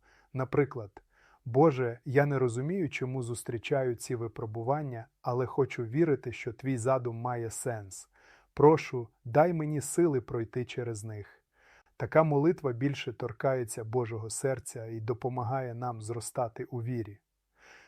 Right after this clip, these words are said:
Третє: молися, щоб шукати Божої волі. Часто ми дбаємо тільки про власні потреби,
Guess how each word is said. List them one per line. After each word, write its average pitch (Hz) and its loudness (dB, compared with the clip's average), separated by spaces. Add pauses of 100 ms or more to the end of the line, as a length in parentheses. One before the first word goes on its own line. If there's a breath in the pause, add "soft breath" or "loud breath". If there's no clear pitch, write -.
(140 loud breath)
Третє: 165 6
молися, 139 4
щоб - -6
шукати 123 -2
Божої 117 -4
волі. 107 -4 (520)
Часто 180 4
ми 156 0
дбаємо 135 4
тільки 127 -6
про 123 -4
власні 127 -2
потреби, 113 -2